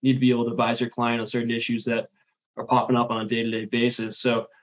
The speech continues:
you know, things that kind of stand out when I think about working at a smaller shop is you, you wanna be on a really strong team. So there's small teams,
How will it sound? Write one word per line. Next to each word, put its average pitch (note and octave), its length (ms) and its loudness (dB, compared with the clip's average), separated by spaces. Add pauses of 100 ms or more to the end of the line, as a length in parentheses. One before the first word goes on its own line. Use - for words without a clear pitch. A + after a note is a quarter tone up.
(240)
you C#3+ 100 2
know, C#3 80 8
things D3 340 4
that C3 280 2
kind D3 140 2
of C3 80 2
stand C3+ 340 4
out B2+ 320 6
when B2+ 140 0
I - 20 0
think B2+ 220 0
about B2 160 4
working B2+ 260 4
at A#2+ 80 2
a A#2+ 40 -2
smaller A#2+ 340 2
shop B2+ 420 2 (220)
is C3 160 4
you, C3+ 240 8
you C#3 200 4
wanna C#3+ 300 6
be C#3+ 140 8
on C#3+ 100 6
a B2+ 40 4
really C3 300 6
strong B2 440 0
team. C#3 420 2
So B2+ 140 2
there's B2+ 160 4
small D#3 260 4
teams, B2 440 -2